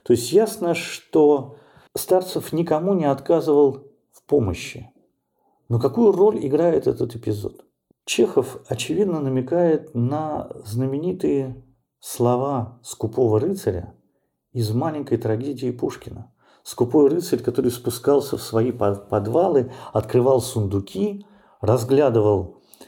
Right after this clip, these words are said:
монеты. О чём он думал тогда? "Так я,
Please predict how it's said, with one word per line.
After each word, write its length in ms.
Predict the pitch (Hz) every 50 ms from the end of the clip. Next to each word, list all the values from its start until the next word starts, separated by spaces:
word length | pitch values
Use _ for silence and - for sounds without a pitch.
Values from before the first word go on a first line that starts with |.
| _ _ _ _
монеты. 800 | 104 101 104 107 113 135 175 190 196 190 - 160 143 135 - - - _ _ _ _ _ - - _
О 100 | - 110
чём 260 | - - 220 208 190
он 160 | 180 180 170
думал 320 | 156 196 196 143 117 95 90
тогда? 460 | - 92 92 - - - - - - _ _ _ _ _ _ _ _ _ _ _ _ _ _ _ _ _ _ _ _ _ _ _ _ _ _ _ _ _ _ _ _
"Так 220 | - 107 - -
я, 460 | 110 110 120 131 143 147 143 - -